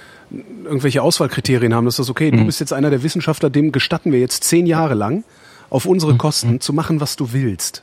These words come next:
Speaker 2: Ja, das hab ich ja mal irgendwie, äh, das war, äh, dürfen, dürfen wir hier die Piratenpartei dissen?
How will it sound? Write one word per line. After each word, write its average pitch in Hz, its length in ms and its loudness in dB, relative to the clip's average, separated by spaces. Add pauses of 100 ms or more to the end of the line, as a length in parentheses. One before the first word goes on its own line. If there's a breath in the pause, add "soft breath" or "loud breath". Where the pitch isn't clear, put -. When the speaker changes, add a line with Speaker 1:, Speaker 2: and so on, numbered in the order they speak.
Speaker 2:
Ja, 90 160 -10 (100)
das 101 120 0
hab 120 140 0
ich - 80 -2
ja 131 80 4
mal 120 240 4
irgendwie, 120 240 2
äh, 101 320 0 (100)
das - 300 -6
war, 85 200 0
äh, 90 120 -4 (480)
dürfen, 120 220 0
dürfen 127 200 0
wir 117 60 6
hier 117 80 2
die 113 80 4
Piratenpartei 120 640 0
dissen? 123 320 0